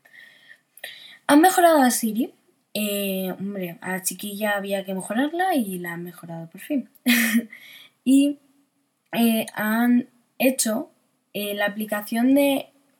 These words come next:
atajos, la aplicación de shortcuts, más simple.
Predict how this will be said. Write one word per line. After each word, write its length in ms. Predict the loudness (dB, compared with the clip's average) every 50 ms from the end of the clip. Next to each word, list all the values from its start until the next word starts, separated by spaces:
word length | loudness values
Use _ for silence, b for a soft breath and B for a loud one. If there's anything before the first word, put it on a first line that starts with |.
| _ _
atajos, 760 | -4 -2 0 0 0 -2 -2 -4 -6 -6 -8 -8 -12 -20 -20 _
la 400 | -10 -6 -4 -2 -2 -2 -4 -4
aplicación 560 | -6 -6 -8 -12 -10 -8 -8 -4 -2 0 0 0
de 100 | -2 -2
shortcuts, 1040 | -4 -4 -4 -4 -4 -4 -8 -12 _ -14 -10 -8 -8 -8 -8 -8 -12 -12 -12 _ B B B B B B B B
más 480 | -4 0 0 2 2 0 0 0 0 0
simple. 520 | 0 -2 -4 -6 -8 -6 -6 -6 -8 _